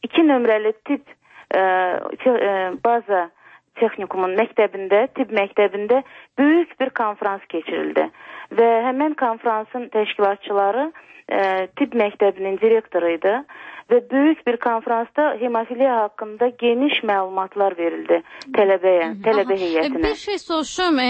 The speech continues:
Speaker 2: mütəxəssisdən. Gülnara xanım, sizdən soruşaq bunu. E, bu, tutaq ki, hemofiliyalı xəstə, e, hələ bilinmir ki, o xəstədir, uşaqdır, tutaq ki, e, bayaq Elmira xanım dedi ki, ola bilsin diz oynağında qansızma olsun. Bax, hansı, e, belə deyək,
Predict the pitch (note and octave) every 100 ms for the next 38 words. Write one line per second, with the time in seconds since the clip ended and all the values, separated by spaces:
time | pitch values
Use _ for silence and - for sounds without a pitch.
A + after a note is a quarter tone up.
0 | B3 B3+ C#4 C4 B3+ - - D4 C#4 D#4
1 | D#4 D4 D#4 D4+ - D4 B3 D#4 C4 -
2 | A#3 A3 C4+ - E4 - - - A#3 A3+
3 | - F#4 - G#4 - - F4 D#4+ C#4 B3+
4 | C#4 D4+ D4+ D4 D#4+ E4 C#4 B3 C#4+ B3+
5 | - - C#4 A#3 A3 - - G#3+ A3+ D4
6 | B3 C4 B3+ G#3+ - A#3+ - A3+ - C4+
7 | A3+ A3 - C4 G#3+ - - - G#3+ -
8 | A#3 - - - A3+ - - A#3+ C#4 B3+
9 | C4 B3+ B3 B3+ B3+ B3 B3 C4+ B3 B3+
10 | A3+ C4 B3+ C4 A#3+ A3+ A3+ A3 A3+ A3+
11 | A3+ A3 B3+ G#3+ B3+ A3+ - A3 - -
12 | F4 - F4+ G4+ F4 - A4+ A4 F4 C4+
13 | B3 A#3 G#3+ A#3+ A#3+ A3